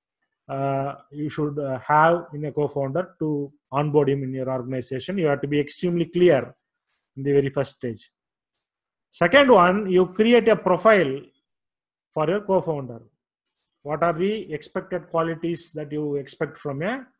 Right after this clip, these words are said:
co-founder? List them in the form of a profile, and then search for appropriate profile in your nearby network, through social media, and through lot of, uh,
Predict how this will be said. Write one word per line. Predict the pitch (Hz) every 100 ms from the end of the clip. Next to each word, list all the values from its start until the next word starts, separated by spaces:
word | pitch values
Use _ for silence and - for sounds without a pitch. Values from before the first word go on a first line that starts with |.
| _ _
co-founder? | 143 139 127 120 113 - _ _ _ _ _
List | 135 165 175
them | 170 175 165
in |
the | 151
form | 147 143
of | 139
a | 143
profile, | 117 139 135 165 196 202 - _ _ _ _ _ _ _ _ _
and | 143
then | 156 180 185 - _
search | - 202 208 233
for | 214 202 202 208 - _ -
appropriate | 143 180 175 175 165 165 -
profile | 147 147 170 135 123 - _ _ _ _ _ _
in | 143
your | 151 151 147 147 _
nearby | 147 160 156 151
network, | 147 151 165 175 - - _ _ _ _ _
through | 151
social | 143 156 147 156
media, | 143 147 147 151 165 170 _ _ _ _ _ _
and | 180 190
through | 175 165 156 156 - 139
lot | 147 147
of, | 151 - 147
uh, | 139 131